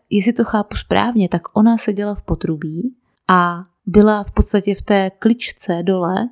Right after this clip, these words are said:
takže nebyla vidět. A ta osoba, nebo my víme teda, spoiler zase, že to byla Ginny,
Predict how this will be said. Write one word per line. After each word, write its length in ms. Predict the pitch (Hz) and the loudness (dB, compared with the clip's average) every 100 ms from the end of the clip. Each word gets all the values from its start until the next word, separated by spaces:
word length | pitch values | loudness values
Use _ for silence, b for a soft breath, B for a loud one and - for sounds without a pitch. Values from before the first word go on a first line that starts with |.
| _ _ _ | _ _ _
takže 240 | - 185 202 | -2 2 4
nebyla 280 | 196 208 202 | 6 4 4
vidět. 380 | 202 170 170 - _ _ - | 2 0 -2 -10 _ _ -2
A 220 | 185 175 | -2 -2
ta 200 | - - | -4 -4
osoba, 560 | 196 - 262 170 160 | -4 -2 0 0 -2
nebo 260 | 214 190 165 | -2 -4 -4
my 160 | 160 165 | -2 -4
víme 240 | 160 165 | -4 -6
teda, 260 | 170 170 180 - | -2 -2 -2 -10
spoiler 440 | - 190 185 185 180 | -6 0 0 0 -4
zase, 260 | 180 196 | -6 -6
že 100 | 180 | -4
to 120 | - | -2
byla 200 | 175 185 | 0 0
Ginny, 300 | 180 196 226 | 0 2 2